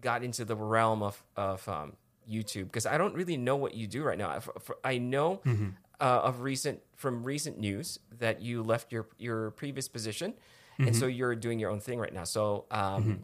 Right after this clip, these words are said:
Speaker 1: yeah. So, but before we get into that, I kinda just wanna hear how your journey started.
Speaker 2: Yeah, I'll, I'll, I'll give the snapshot as best as possible. So, um, I went to study graphic design at Art Center College of Design in Pasadena.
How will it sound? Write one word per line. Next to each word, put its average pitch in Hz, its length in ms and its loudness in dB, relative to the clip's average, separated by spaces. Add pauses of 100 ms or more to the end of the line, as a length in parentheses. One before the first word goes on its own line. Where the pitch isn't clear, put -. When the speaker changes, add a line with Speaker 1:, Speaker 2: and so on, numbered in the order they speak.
(300)
Speaker 1:
yeah. 117 220 2
So, - 180 -2
but 127 340 -2
before 120 280 -2
we 123 100 -4
get 101 180 2
into 160 240 -2
that, 90 320 -4
I 123 240 -4 (400)
kinda 120 240 -8
just 190 160 -8
wanna 185 140 -6
hear 170 460 -6
how - 140 -8
your 151 140 -4
journey 143 240 -4
started. - 400 -4 (760)
Speaker 2:
Yeah, 117 220 2
I'll, 117 180 0
I'll, 120 260 2
I'll 117 160 2
give 120 240 0
the 113 100 0
snapshot 107 640 -2
as 98 140 -4
best 104 300 -6
as - 80 -4
possible. 107 640 -4
So, 110 440 2 (720)
um, 104 560 0
I 156 380 6
went 156 400 2 (220)
to 131 240 2
study 123 460 2
graphic 113 400 2
design 123 520 0 (140)
at 107 360 -2
Art 113 180 0
Center 113 340 -2
College 107 340 -4
of 110 100 -4
Design 104 360 -2
in 104 140 -2
Pasadena. 107 800 -4